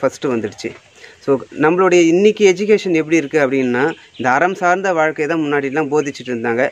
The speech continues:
அறம்னா எத்தனை, ஒரு கிலோ எவ்வளோ அப்படிங்கிற கேள்வி தான் இப்ப நம்ம மாணவர்களும் சரி, பெற்றோர்களும் வந்து, ஆ, எவ்வளோ amount சம்பாதிப்பான் நம்ம பையன், இன்னைக்கு வந்து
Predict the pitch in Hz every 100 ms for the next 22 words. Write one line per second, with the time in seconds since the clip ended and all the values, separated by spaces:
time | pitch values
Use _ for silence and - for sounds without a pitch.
0 | - - - 113 156 185 180 180 156 180
1 | 165 151 147 147 160 185 156 160 156 160
2 | 143 143 151 143 135 143 147 143 139 160
3 | 151 135 123 120 139 156 147 135 127 135
4 | 180 - - - - 208 - 233 208 196
5 | 196 170 165 175 143 117 - - 139 147
6 | 143 147 - 160 170 220 226 185 160 185
7 | 208 170 156 156 175 151 147 135 127 135
8 | 139 135 143 - 143 175 175 170 170 185
9 | 220